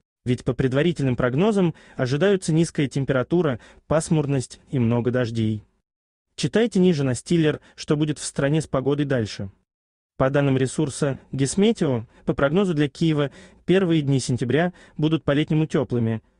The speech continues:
а уже с пятого числа температура снизится ниже плюс двадцать и начнутся дожди. Далее осадки будут чуть ли не ежедневно, а температура будет колебаться от плюс десяти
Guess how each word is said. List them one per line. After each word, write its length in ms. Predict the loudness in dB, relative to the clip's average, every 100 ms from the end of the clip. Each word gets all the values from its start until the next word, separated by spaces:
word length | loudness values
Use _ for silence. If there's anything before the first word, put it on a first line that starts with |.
| _ -6
а 140 | -2
уже 220 | 2 0
с 60 | 0
пятого 320 | -2 0 -2
числа 420 | -2 -4 0 -2 -4 -16 -8
температура 540 | -4 0 0 2 2
снизится 540 | 2 0 0 0 -2 0
ниже 260 | 0 0
плюс 160 | -2 -2
двадцать 500 | 0 -2 -2 -6 -10 -20 _
и 180 | -8 -8 -4
начнутся 480 | -4 -2 -2 -2 -2
дожди. 440 | -2 -2 0 -4 -4 _ _ _ _ _ -4
Далее 320 | 2 4 4
осадки 420 | 2 -2 -2 -2 -4
будут 320 | -2 -2 -2
чуть 240 | -4 0
ли 80 | 2
не 160 | 2 2
ежедневно, 680 | 0 0 0 2 0 -2 -6 _ -8
а 120 | -4
температура 560 | -2 0 0 2 0
будет 260 | 0 -2 -2
колебаться 560 | 0 0 0 -2 -4 -6 -6
от 160 | -6 0
плюс 220 | 0 0
десяти 500 | -2 -4 -2 -2